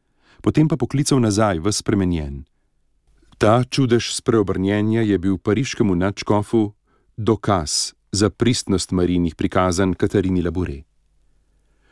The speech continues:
Čudodelna svetinjica je v srcih katoličanov utrdila vero v skrivnost Marijinega brezmadežnega spočetja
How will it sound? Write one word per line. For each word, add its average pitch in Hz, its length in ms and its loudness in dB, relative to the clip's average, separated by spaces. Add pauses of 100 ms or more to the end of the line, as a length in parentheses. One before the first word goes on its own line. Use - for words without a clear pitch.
(180)
Čudodelna 139 480 2
svetinjica 123 600 0
je 90 120 0
v 78 80 -6
srcih - 440 -2
katoličanov 101 680 0 (400)
utrdila 127 420 2
vero 110 300 2
v 85 60 -4
skrivnost 95 580 -2
Marijinega 92 500 0
brezmadežnega 85 720 -2
spočetja 98 580 0